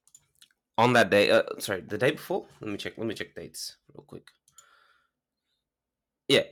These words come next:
uh, sorry, a couple, uh, two days before, on the Monday, I was riding to work, I got hit by a car,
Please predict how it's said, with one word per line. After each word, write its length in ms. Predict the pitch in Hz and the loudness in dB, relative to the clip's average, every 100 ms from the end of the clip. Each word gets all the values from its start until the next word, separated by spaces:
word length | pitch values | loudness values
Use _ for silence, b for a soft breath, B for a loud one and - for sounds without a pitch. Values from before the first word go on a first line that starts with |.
| _ _ _ | _ _ _
uh, 40 | 120 | 0
sorry, 240 | 147 101 - | 2 2 0
a 100 | - | -4
couple, 280 | - 190 - | 0 0 2
uh, 60 | 214 | 0
two 140 | - 220 | 2 4
days 180 | 160 | 4
before, 540 | 113 110 113 117 123 b b b b | 4 0 4 6 4 b b b b
on 120 | 110 | 0
the 40 | 110 | 4
Monday, 460 | 117 127 117 113 | 6 6 8 8
I 60 | 107 | 6
was 220 | 113 101 | 2 0
riding 240 | 110 120 120 | 4 6 4
to 100 | 110 | 2
work, 420 | 101 101 101 - | 4 6 4 -2
I 80 | 95 | -2
got 160 | 95 95 | 0 0
hit 120 | 113 | 0
by 140 | 120 | 2
a 60 | 113 | 2
car, 520 | - 101 98 98 101 | 2 4 4 4 0